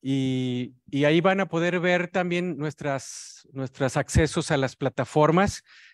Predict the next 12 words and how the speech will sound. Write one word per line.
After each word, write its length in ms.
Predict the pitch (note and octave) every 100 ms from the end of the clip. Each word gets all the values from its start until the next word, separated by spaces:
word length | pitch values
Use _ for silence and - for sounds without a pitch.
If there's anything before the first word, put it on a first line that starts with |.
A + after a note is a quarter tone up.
| _
que 100 | C#3
nos 160 | C3+
gustaría 600 | B2 C3 - C#3 E3 F3
que 100 | E3
muy 180 | D#3 D#3+
pronto 480 | D3+ E3 D#3 C#3+ D#3+
pudieran 500 | - C#3 C3+ C3+ C3+
también 480 | B2+ A#2 A#2+ A#2+ A#2 _ _ _ -
acceder. 440 | A#2 - A#2 A#2
Tendremos 520 | A2 B2+ B2 D3 D#3 D#3+
una 160 | D3+
página 640 | C#3 D3+ - D3+ C#3+ C#3